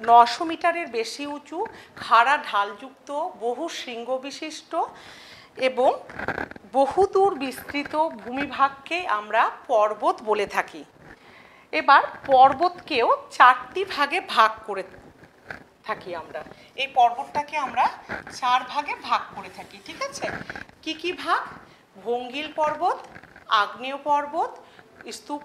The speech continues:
পর্বত, ক্ষয়জাত বা অবশিষ্ট পর্বত। আমি তোমাদের জন্য একটা ছক করে এনেছি, ছকটা শুধু দেখিয়ে দিচ্ছি, তোমরা একটু দেখো। এই যে ছকটা তোমরা একটু দেখো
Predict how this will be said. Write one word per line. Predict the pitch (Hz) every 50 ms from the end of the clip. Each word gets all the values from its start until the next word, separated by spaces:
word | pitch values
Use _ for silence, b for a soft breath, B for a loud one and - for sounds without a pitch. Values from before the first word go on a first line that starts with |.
| - -
পর্বত, | 320 311 320 320 320 370 466 - - - b b b b _ -
ক্ষয়জাত | - - 226 226 233 226 240 262 269 - 427
বা | 523 523 - - 240 226 240 311 523 - - - - - - - - - - - - - - _ - _ - _ - _ _ _ -
অবশিষ্ট | - 226 226 226 240 - - 302 285 - - 494
পর্বত। | 508 508 - 190 175 - - 156 147 - - B B B B B B B
আমি | - 240 262 302 294
তোমাদের | - 277 277 277 269 294 285
জন্য | - 285 277 277
একটা | 277 269 269 - 294
ছক | - - - 262 247 254 - -
করে | 277 269 277 185
এনেছি, | 190 190 208 202 - 494 -
ছকটা | - - - 254 - - - - 285
শুধু | - - - - - 415
দেখিয়ে | - - 240 220 - 254 -
দিচ্ছি, | - - 269 262 - 453
তোমরা | - - 302 262 254 240
একটু | 240 247 - 294 302
দেখো। | 240 233 202 190 - - - 339 - - - B B B B B B B - - _ - - - - - - - -
এই | 262 247 220 -
যে | - 165 156 - - _ _ -
ছকটা | - - - 254 240 240 - 285
তোমরা | 285 - 285 285 285
একটু | 285 277 - 285
দেখো | 226 233 214 214 - - 415